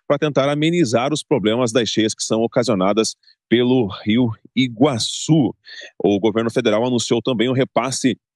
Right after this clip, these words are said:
de dois milhões cento e sessenta mil reais para ajuda humanitária. O que seria essa ajuda humanitária? Compra de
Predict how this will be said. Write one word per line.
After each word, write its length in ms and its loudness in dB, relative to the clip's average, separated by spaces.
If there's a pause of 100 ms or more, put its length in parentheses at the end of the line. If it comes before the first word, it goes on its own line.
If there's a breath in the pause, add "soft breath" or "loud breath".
(600)
de 120 2
dois 360 0
milhões 460 0
cento 460 -2
e 20 -2
sessenta 420 0
mil 220 2
reais 400 0 (240 loud breath)
para 320 0
ajuda 400 0
humanitária. 760 0
O 40 -8
que 100 -2
seria 200 0
essa 100 -2
ajuda 200 0
humanitária? 600 0
Compra 280 0
de 240 -2